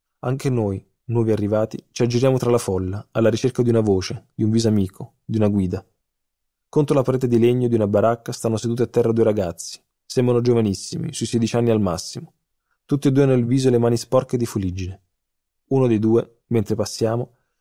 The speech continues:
mi chiama e mi pone in tedesco alcune domande che non capisco. Poi mi chiede da dove veniamo. «Italien», rispondo. Vorrei domandargli molte cose, ma il mio frasero tedesco è limitatissimo. «Sei ebreo?», gli chiedo.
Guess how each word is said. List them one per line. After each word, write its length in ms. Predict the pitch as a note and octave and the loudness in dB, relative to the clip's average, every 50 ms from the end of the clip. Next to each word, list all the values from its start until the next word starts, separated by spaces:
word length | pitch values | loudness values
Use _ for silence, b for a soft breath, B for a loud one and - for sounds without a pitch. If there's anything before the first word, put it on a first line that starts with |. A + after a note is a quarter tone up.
| _ _ - | _ _ -2
mi 120 | B2+ B2 | -2 0
chiama 420 | - - G#2+ F#2 F2+ F#2 F#2 G2+ _ _ - | 2 2 2 2 0 -6 -8 -10 _ _ -4
e 80 | - | 0
mi 120 | B2 B2 A#2 | 0 2 2
pone 180 | B2+ C#3 C3+ | 2 2 0
in 40 | B2+ | 0
tedesco 340 | B2 B2 A#2+ B2+ - - - | 0 2 0 0 0 0 -4
alcune 240 | A#2 - - C3+ B2+ | -4 0 2 2 4
domande 400 | B2 A#2+ A2+ A2+ A2+ A#2 A#2+ A#2 | 4 4 4 4 2 2 2 0
che 80 | A#2+ | 0
non 140 | A2+ A2+ G#2+ | 0 -2 -2
capisco. 540 | - - G#2 - F#2+ - - - _ - _ _ _ _ _ _ _ _ _ _ _ _ | -4 -6 -6 -6 -6 -8 -10 -14 _ -20 _ _ _ _ _ _ _ _ _ _ _ _
Poi 160 | - D3+ D3+ | 0 2 2
mi 80 | D3 C#3 | 2 2
chiede 180 | C3+ C#3+ C3+ C3 | 2 2 2 4
da 80 | B2+ | 4
dove 180 | A#2+ B2 B2+ B2 | 4 4 4 4
veniamo. 580 | A#2+ B2 A#2+ A2 G2 F2 F2 F2+ F#2+ G2 _ _ _ _ - | 2 2 0 0 -2 -4 -8 -12 -14 -16 _ _ _ _ -8
«Italien», 600 | - B2 - - B2 A2+ G#2 G2 F#2+ F2+ E2+ A#2 - _ _ _ | -6 -4 0 2 2 2 2 0 -2 -4 -6 -8 -12 _ _ _
rispondo. 560 | - G#2+ - - - G2+ F#2 F2+ F#2+ A2 A#2+ _ _ _ _ _ _ _ _ _ _ _ _ _ _ _ _ _ - | -16 -14 -14 -10 -8 -6 -6 -6 -8 -10 -14 _ _ _ _ _ _ _ _ _ _ _ _ _ _ _ _ _ -6
Vorrei 240 | - A#2 B2 B2+ B2+ | -2 0 0 2 0
domandargli 420 | B2+ A#2+ A#2 A#2 A#2+ A#2 A#2 A#2 | 0 0 0 2 2 2 2 2
molte 280 | A#2 A#2 A2+ - A#2+ - | 0 0 -2 -4 -6 -6
cose, 380 | - F#2+ F#2 F#2+ - - _ _ _ _ _ - | -6 -6 -8 -8 -10 -14 _ _ _ _ _ -6
ma 100 | - A2 | -4 -2
il 60 | A2 | 0
mio 120 | A#2 B2 A#2+ | 2 2 2
frasero 320 | B2+ A#2 - A#2 A#2 A#2 | 0 0 2 2 2 2
tedesco 440 | A2 A2 G2 G2+ - B2 - - A2+ | 2 0 -2 -2 -2 -4 -4 -4 -2
è 40 | G#2 | 0
limitatissimo. 840 | G#2+ G#2+ A2 G#2+ A2+ G#2+ - G#2 F2+ - - - D3 C#3+ A2+ _ _ _ _ _ _ _ _ _ _ _ _ _ _ _ _ _ _ _ | 0 0 0 2 0 0 -2 -2 -8 -8 -10 -12 -14 -14 -16 _ _ _ _ _ _ _ _ _ _ _ _ _ _ _ _ _ _ _
«Sei 200 | - - B2+ A#2 | -6 0 0 0
ebreo?», 400 | A2 A#2+ C3 C3+ C3 A#2+ A2+ A#2 _ - | 2 2 4 4 4 2 0 -2 _ -12
gli 120 | A2+ G#2 | -12 -10
chiedo. 380 | - - G2+ F#2+ G2 G#2+ - | -6 -4 -4 -4 -4 -8 -14